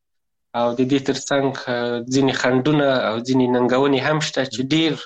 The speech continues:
آه، مسلکي کسان یې له کاره زړه توري کړي دي او، آه، ډېرو کسانو، آه، د همدې لپاره دنده له لاسه ورکړې ده او، آه، خپل هیواد یې پرېښی.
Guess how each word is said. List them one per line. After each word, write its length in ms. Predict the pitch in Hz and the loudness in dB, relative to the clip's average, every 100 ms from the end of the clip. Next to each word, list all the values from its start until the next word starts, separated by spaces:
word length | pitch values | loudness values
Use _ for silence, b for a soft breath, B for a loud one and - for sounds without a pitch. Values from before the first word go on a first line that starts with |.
| 117 | -10
آه، 340 | 101 92 98 - - | -8 -8 -12 -14 -6
مسلکي 420 | 131 - 131 131 | -4 0 -2 -2
کسان 380 | 156 139 - 143 135 | -2 -2 0 0 2
یې 80 | 127 120 | 0 0
له 40 | - | 0
کاره 280 | 147 143 131 - _ _ b 120 123 | 0 0 -2 -6 _ _ b -10 -4
زړه 180 | 131 127 127 | 0 0 0
توري 220 | 135 127 127 | 0 0 0
کړي 200 | 170 170 170 | 0 0 2
دي 100 | 165 160 120 | 2 0 0
او، 100 | 120 120 - _ | -2 -4 -8 _
آه، 160 | 135 135 139 | -2 0 2
ډېرو 220 | 165 160 | 2 2
کسانو، 500 | 156 127 143 139 135 123 _ _ _ _ _ _ | 0 -2 0 0 0 -2 _ _ _ _ _ _
آه، 340 | 113 113 120 117 120 | -6 -2 -2 -2 -2
د 40 | |
همدې 340 | 123 127 127 143 135 | 0 0 2 2 0
لپاره 300 | - 131 127 | -2 0 0
دنده 380 | 127 156 156 147 | 0 2 2 2
له 120 | 139 | 2
لاسه 300 | 139 135 135 | 0 -2 -4
ورکړې 420 | 127 - 135 131 127 | -8 -6 -4 -2 -2
ده 80 | 123 117 | -2 -2
او، 60 | 117 - _ | -4 -10 _
آه، 140 | 113 110 | -8 -6
خپل 300 | - - 135 | -8 -2 -2
هیواد 380 | 131 127 147 160 | 2 2 2 2
یې 80 | 147 - | -2 -2
پرېښی. 440 | 131 131 131 131 | 0 0 0 -8